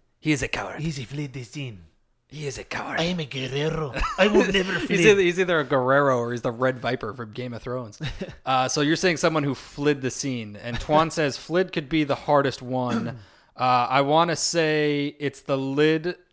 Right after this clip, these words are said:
Speaker 1: to a container that flips open halfway.
Speaker 2: Interesting.
Speaker 1: So it's like a flid.
Speaker 2: Like the icebreakers.
Speaker 1: Yes.
Speaker 2: The cool, uh, the
Speaker 1: Mm.
Speaker 2: mints.
Speaker 1: Yeah. So let's see. Let me pull this one up.
Speaker 2: Pull it
Speaker 1: Uh,
Speaker 2: up, pull it up, pull it up.
Speaker 1: flid. An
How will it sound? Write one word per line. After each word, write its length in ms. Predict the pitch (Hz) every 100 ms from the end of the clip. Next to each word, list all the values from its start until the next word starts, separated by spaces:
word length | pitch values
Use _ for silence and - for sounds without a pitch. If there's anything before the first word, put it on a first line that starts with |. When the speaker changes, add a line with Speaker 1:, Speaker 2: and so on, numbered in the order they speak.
| -
Speaker 1:
to 140 | 147
a 60 | 135
container 680 | 131 120 - 147 135 123 120
that 260 | 120 120
flips 800 | - - 147 147 147 - - - _ _ _ -
open 320 | 135 135 123
halfway. 800 | 113 127 123 - 117 107 90 - _ _ _ _
Speaker 2:
Interesting. 460 | 131 113 - 104 92
Speaker 1:
So 60 | 120
it's 80 |
like 80 | 110
a 40 | 104
flid. 460 | _ - 120 104
Speaker 2:
Like 160 | 139 -
the 80 | 139
icebreakers. 840 | 131 139 - 110 104 98 - - _ -
Speaker 1:
Yes. 480 | 123 120 95 - - -
Speaker 2:
The 100 | 101
cool, 440 | - 127 117 113
uh, 240 | 107 104 107
the 80 |
Speaker 1:
Mm. 60 | 107
Speaker 2:
mints. 400 | 113 107 - - _ _ 127
Speaker 1:
Yeah. 280 | 113 92 - _ _ _ -
So 180 | -
let's 240 | 127 127 -
see. 260 | 127 110
Let 120 | 107 113
me 100 | 113
pull 280 | - 123
this 220 | 117 107 -
one 160 | 110
up. 280 | 107 107 _ _ -
Speaker 2:
Pull 100 | 120
it 260 | 107 123 131
Speaker 1:
Uh, 120 | 143
Speaker 2:
up, 180 | 139 -
pull 300 | 131 131 131
it 160 | 135 147
up, 280 | 139 -
pull 240 | 139 135 147
it 240 | 147 147
up. 100 | 147
Speaker 1:
flid. 120 | 147 - _ _ _ _ _ _ _
An 140 | 151